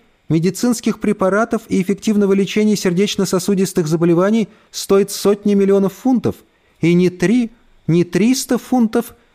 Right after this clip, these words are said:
не способны качнуть чашу весов и помочь найти эффективное средство. Выйдя из крематория,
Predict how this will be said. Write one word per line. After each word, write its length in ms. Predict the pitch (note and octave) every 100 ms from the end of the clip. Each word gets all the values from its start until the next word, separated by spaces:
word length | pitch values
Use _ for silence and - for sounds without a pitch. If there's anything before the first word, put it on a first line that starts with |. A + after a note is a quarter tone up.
| _
не 140 | F#3 G3+
способны 640 | - G#3+ - C#4+ B3 F3
качнуть 440 | - D#3+ - E3+
чашу 400 | - F3 F3 -
весов 440 | D3+ D3 - G3+ -
и 120 | E3
помочь 460 | E3+ E3 E3 F#3+ -
найти 340 | E3+ E3 F3+
эффективное 520 | F3 F3 - F3+ F3 E3+
средство. 560 | D#3+ C#3 - - E2+ - _ _ _ _ _ _ _ _ _ _ _
Выйдя 360 | F#2 G#2 C#3 C3+
из 120 | C3
крематория, 680 | - C3 C3 E3+ F#3 C#3